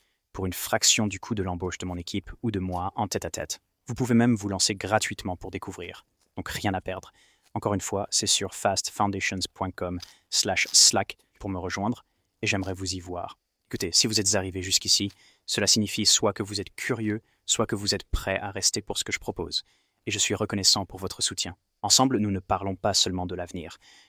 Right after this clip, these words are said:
nous le créons activement. Alors préparez-vous pour The Prompt, un podcast qui est prêt à définir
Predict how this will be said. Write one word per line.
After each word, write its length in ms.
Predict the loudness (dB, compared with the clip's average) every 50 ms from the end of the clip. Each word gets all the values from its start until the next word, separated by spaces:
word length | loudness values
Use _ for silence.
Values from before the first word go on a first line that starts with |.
| _ -4
nous 80 | -2 -2
le 80 | -2 -2
créons 420 | -2 -2 0 0 2 0 0 0 0
activement. 560 | -2 -2 -2 -4 -4 -4 -4 -6 -8 -8 -10 _ _ _ _ _ _ _ -8
Alors 220 | -4 -4 -4 -2 -2
préparez-vous 600 | -2 -2 0 0 2 2 2 2 2 0 0 -2
pour 300 | -2 -2 -4 -4 -4 _ _ _ -6
The 80 | -6 -4
Prompt, 540 | 0 0 0 0 0 -2 -6 -6 -6 -8 _ _ _ -14
un 60 | -8 -4
podcast 480 | -4 -2 0 2 2 2 2 2 0
qui 160 | -2 -2 -2
est 40 | -2
prêt 360 | 0 0 -2 0 0 -2 -2 -2
à 60 | -4 -4 -2 0
définir 600 | 0 2 2 0 0 0 -2 -4 -6 -8 -10